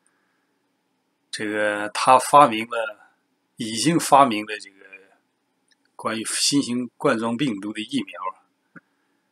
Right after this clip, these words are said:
这条消息应该是爆炸性的啊，但是不太清楚为什么现在官方的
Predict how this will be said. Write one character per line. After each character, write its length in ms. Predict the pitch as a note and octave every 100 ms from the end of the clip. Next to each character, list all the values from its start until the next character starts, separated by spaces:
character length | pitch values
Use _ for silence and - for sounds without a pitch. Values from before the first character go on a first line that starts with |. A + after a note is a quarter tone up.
| _ _
这 260 | - G3+ F3
条 240 | - G2
消 300 | - G#2+ G2
息 160 | F#2+ F#2 F#2+ F#2 _ _ _ _
应 100 | A#2+
该 140 | A2+
是 100 | G#2 -
爆 200 | D#3+ A#2
炸 160 | G2
性 220 | - - -
的 120 | -
啊， 180 | - - _ _ _ - - - - - -
但 180 | C3+
是 160 | C3 C3+ - - - _ -
不 80 | D3
太 160 | D#3
清 280 | C3 - E3+
楚 140 | A#2+
为 180 | A#2 B2+
什 120 | A2
么 140 | A2 A2+
现 160 | A#2
在 100 | A2+ A2+
官 260 | B2+ C3
方 240 | B2+ A#2+
的 80 | A#2+